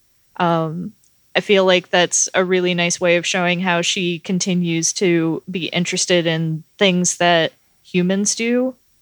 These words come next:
Like, she can eat, she can sleep.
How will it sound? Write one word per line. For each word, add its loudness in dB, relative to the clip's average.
Like, 2
she 0
can -2
eat, 0
she 0
can -4
sleep. -2